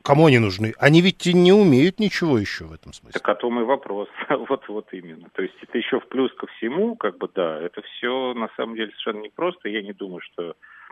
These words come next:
Speaker 2: э, это возможно, такое вот, э, перетечение вот такого вот, э, э, такой рабочей силы. Это достаточно сложно, мне кажется.
Speaker 1: Я понял, спасибо. Но Вадим говорит: «Да как я возьму? У меня, говорит, начальница в автосалоне. Как я возьму логистку сорокавосьмилетнюю?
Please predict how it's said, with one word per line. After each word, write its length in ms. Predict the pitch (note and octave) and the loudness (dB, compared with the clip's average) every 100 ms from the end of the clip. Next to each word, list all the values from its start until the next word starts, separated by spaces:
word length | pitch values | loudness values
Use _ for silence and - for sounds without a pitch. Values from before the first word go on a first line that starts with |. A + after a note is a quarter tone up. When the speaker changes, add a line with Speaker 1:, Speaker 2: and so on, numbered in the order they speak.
| _ | _
Speaker 2:
э, 60 | F#2+ | -10
это 460 | F2+ F2+ F#2+ F#2 G2+ | -6 -4 -4 -4 -4
возможно, 420 | G2+ G2+ A2+ G#2+ | -4 -4 -8 -8
такое 440 | F2 E2+ F#2+ F#2 | -8 -8 -6 -6
вот, 120 | F2+ - | -6 -8
э, 140 | F2+ E2+ | -8 -8
перетечение 880 | G2 F2+ - - G2+ F2 F2 E2 E2 | -10 -10 -12 -10 -10 -10 -12 -14 -14
вот 120 | E2 | -12
такого 480 | E2 - E2+ E2 D#2+ | -14 -12 -12 -12 -14
вот, 100 | D#2 _ | -18 _
э, 300 | E2 D#2+ D#2 C#2+ - - - - - _ _ - | -14 -12 -14 -16 -20 -20 -20 -20 -20 _ _ -20
э, 280 | D#2+ D#2+ | -16 -12
такой 260 | D#2+ - F#2 | -10 -6 -4
рабочей 360 | F#2+ F2+ F2+ - - | -4 -4 -8 -10 -14
силы. 340 | F2+ D#2+ D#2+ E2 | -14 -12 -12 -14
Это 280 | - F2 E2 _ _ _ - | -12 -12 -12 _ _ _ -14
достаточно 560 | E2+ - F2+ - - F#2 - | -14 -10 -10 -10 -12 -12 -12
сложно, 300 | D#2+ D2 D2 | -10 -12 -16
мне 120 | - | -16
кажется. 260 | - - - - | -16 -16 -18 -2
Speaker 1:
Я 140 | F3+ G3 | 4 8
понял, 200 | A#3 E3+ | 8 8
спасибо. 360 | F#3+ F#3 F3 D#3 | 6 4 2 6
Но 160 | E3+ | 8
Вадим 300 | E3+ E3 F3 | 8 6 6
говорит: 220 | D3+ D3+ C3+ | 6 6 6
«Да 80 | |
как 300 | - F#3+ F3 | 6 6 6
я 100 | A3 | 6
возьму? 380 | G#3 F#3+ D3+ A#3+ | 6 6 6 6
У 40 | E3+ | 8
меня, 180 | E3+ | 8
говорит, 220 | D3+ C#3+ E3+ | 8 4 6
начальница 500 | F3+ G#3 D3 C3 D#3+ | 6 6 4 4 4
в 40 | |
автосалоне. 580 | D3+ E3+ - F#3+ D3+ C#3 | 4 4 6 8 8 6
Как 180 | F#3+ G#3 | 4 6
я 80 | |
возьму 300 | G3+ E3+ F#3 | 6 8 8
логистку 500 | E3 D#3 F3+ A#3+ - | 8 6 4 -2 0
сорокавосьмилетнюю? 1160 | F3+ F3+ - F#3 F3 F#3 G#3 A3 D3 D3+ C3 G#2+ | 4 6 8 6 6 6 8 8 8 6 4 4